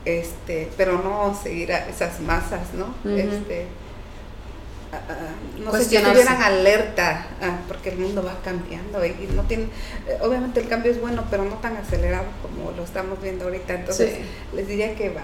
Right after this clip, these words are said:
Speaker 1: bajen un poquito la velocidad a la que, a
Speaker 2: A
Speaker 1: la
Speaker 2: la
Speaker 1: que
Speaker 2: que
Speaker 1: la
Speaker 2: van.
Speaker 1: gente vive. Ajá.
Speaker 2: Pues, la verdad es que me dio muchísimo gusto. Eres una persona que inspira mucho.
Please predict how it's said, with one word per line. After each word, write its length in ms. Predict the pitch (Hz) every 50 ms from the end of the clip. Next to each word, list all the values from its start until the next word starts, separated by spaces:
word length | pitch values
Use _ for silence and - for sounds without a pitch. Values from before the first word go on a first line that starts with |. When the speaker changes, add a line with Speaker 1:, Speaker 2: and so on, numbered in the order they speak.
| - - 214
Speaker 1:
bajen 260 | 220 233 - 269 233 247
un 160 | 247 240 240
poquito 480 | 220 208 214 - 220 - - 220 214
la 160 | 208 180 165 170
velocidad 640 | 170 170 170 170 165 170 190 185 190 196 208 208
a 60 | 190 185
la 200 | 175 175 180 -
que, 180 | 170 175 175 170 - - - - - - - - - - - -
a 20 | -
Speaker 2:
A 40 | -
Speaker 1:
la 80 | 180
Speaker 2:
la 100 | 175 175
Speaker 1:
que 80 | 175 180
Speaker 2:
que 60 | 180
Speaker 1:
la 40 | 175 175
Speaker 2:
van. 120 | 175 180
Speaker 1:
gente 300 | 185 190 185 - - 190
vive. 160 | 185 185 196 190
Ajá. 560 | - - - - - - 175 180 180 196 202 - - - - - - - - - - - - - -
Speaker 2:
Pues, 460 | 233 233 220 214 214 214 214 214 208
la 180 | 220 240 233 233
verdad 320 | 247 247 240 262 269 269
es 140 | 294 302 294 -
que 460 | - 294 269 247 247 - - - 220 214
me 80 | 202 208
dio 100 | 220 220
muchísimo 640 | 226 240 233 - 240 240 233 240 233 233 220 202 170
gusto. 500 | 175 185 196 - - - 233 233 226 - -
Eres 320 | 180 202 208 220 226 220
una 200 | 233 226 220 208 -
persona 440 | 185 185 - 196 190 190 185 185 -
que 100 | 190 175
inspira 580 | 160 160 156 - - - - 180 175 180 180
mucho. 500 | 180 180 165 160 156 - - 220 233 247